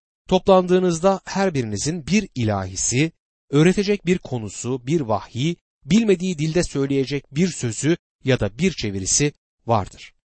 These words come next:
Her şey topluluğun gelişmesi için olsun." Eğer dillerde konuşma olacaksa orada dilleri çeviren birinin bulunması gerekir.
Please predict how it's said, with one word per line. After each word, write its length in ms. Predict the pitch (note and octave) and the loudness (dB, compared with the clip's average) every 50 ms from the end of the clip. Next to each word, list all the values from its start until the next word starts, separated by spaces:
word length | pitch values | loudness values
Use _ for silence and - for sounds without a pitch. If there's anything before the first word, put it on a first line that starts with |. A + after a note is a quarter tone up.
| _ _ _ - | _ _ _ -4
Her 240 | - D#3 D#3 C#3+ | 0 2 2 2
şey 280 | A#2+ - - A#2+ D3+ F#3+ | 2 0 -2 -2 -2 -2
topluluğun 640 | - - C#3+ - - C3 A#2+ A#2 A2+ A#2+ D#3 F3+ D#3 | -2 -4 -6 -6 -4 -6 -4 -2 -2 -2 -2 -2 -2
gelişmesi 580 | A#2+ A#2+ A2+ A2+ - - - G#2+ - - D#3 B2 | -2 0 0 0 -2 -4 -6 -4 -4 -4 -4 -4
için 280 | - - - C#3+ D#3 - _ _ _ - | -4 -4 -6 -6 -6 -8 _ _ _ -6
olsun." 520 | B2 A2 G2+ F#2+ - - - A#2+ F2+ - _ _ _ _ _ _ _ _ _ _ - | -6 -4 -4 -6 -8 -6 -6 -6 -6 -8 _ _ _ _ _ _ _ _ _ _ 0
Eğer 260 | D3 F3+ G#3+ A3+ G3+ | 2 2 2 2 2
dillerde 360 | G3 G#3 G#3 A3 G#3+ G#3+ A3 | 0 2 4 4 4 4 2
konuşma 680 | - - F#3+ F#3+ F#3 - - G#3 G3+ F3 B2 - - _ - | 0 -2 -4 -4 -4 -4 -2 0 0 0 0 -2 -8 _ -6
olacaksa 680 | B2 A2+ A2+ G#2 C3 G3 G3+ - - - G#2+ G2+ G#2 - - | -4 -2 -2 0 2 0 0 0 -2 -4 -4 -4 -6 -6 -2
orada 420 | - E3+ F#3+ D#3 A2+ B2 C#3+ C#3 | 0 0 2 2 2 0 -2 0
dilleri 300 | B2 A#2+ A#2 B2+ D3+ E3+ | -2 -2 0 0 0 0
çeviren 440 | - - A#2+ G#2+ G#2 G#2 G2 G#2+ B2 | -2 -2 -2 -2 -2 -4 -4 -2 0
birinin 340 | E3 C#3+ A#2 A2+ D3 E3+ - _ _ _ _ - | 0 0 0 0 -4 -4 -6 _ _ _ _ -4
bulunması 460 | E3+ F#3+ E3 A#2+ G2+ F#2 F2+ - - | -2 -2 -2 -2 -2 -4 -6 -6 -6
gerekir. 480 | A#2 A2+ F#2 F2 - - - - - | -6 -6 -8 -8 -8 -14 -16 -20 -20